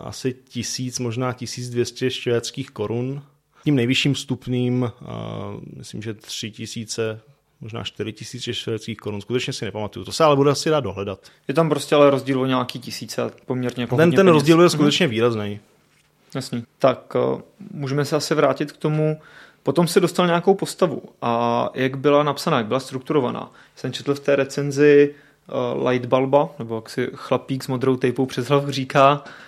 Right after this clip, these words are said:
Speaker 2: že ho překvapilo, že ty postavy jsou hodně jako strohé a nemají žádnou vlastně jako psychologizaci. Jak jsi to vnímal ty?
Speaker 1: Strohé a psychologizaci,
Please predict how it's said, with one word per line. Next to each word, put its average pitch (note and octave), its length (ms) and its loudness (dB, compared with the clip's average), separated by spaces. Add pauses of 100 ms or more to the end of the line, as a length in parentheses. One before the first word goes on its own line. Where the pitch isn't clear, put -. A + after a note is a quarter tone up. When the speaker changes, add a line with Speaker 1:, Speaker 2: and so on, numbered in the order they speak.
(260)
Speaker 2:
že B2+ 280 4 (720)
ho C3+ 120 -4
překvapilo, D3 520 2
že C#3 80 -6
ty D3 100 0
postavy C#3+ 300 0
jsou D3+ 280 4
hodně C#3 260 2
jako C#3 200 -4
strohé C#3 400 2
a C3 80 0
nemají C3+ 280 -2
žádnou C#3+ 300 2
vlastně C3+ 280 -2
jako C3+ 120 -2
psychologizaci. A#2 760 0 (540)
Jak A2+ 100 -8
jsi - 60 -10
to C3 60 -4
vnímal C3 260 -2
ty? C3+ 260 -6 (920)
Speaker 1:
Strohé C3+ 600 0
a E3 80 0
psychologizaci, E3 1000 -2